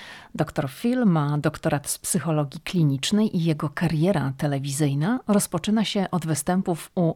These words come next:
Oprah Winfrey. Philip McGraw ma to coś. Dostaje własny program w telewizji, który prowadzi od dwa tysiące drugiego roku. Jego program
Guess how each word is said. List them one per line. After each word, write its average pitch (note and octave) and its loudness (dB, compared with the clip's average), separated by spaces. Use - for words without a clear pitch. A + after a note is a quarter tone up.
Oprah E3+ -2
Winfrey. - -2
Philip D#4+ -2
McGraw D#3 2
ma F#3+ 6
to F#3 -2
coś. - -4
Dostaje D#3 -2
własny C#3+ 0
program C#3 -2
w - -12
telewizji, F3 0
który D3+ -2
prowadzi E3 0
od D3 -4
dwa D#3 0
tysiące D3 -2
drugiego D3 -2
roku. - -6
Jego C#4+ 4
program G3+ 4